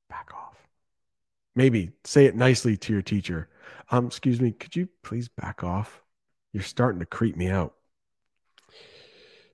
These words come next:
All right. Yeah, definitely. Drones hover over stadiums during matches. Great.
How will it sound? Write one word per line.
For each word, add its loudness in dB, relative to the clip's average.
All 0
right. 0
Yeah, 6
definitely. 6
Drones 8
hover 2
over 10
stadiums 8
during 4
matches. 2
Great. 4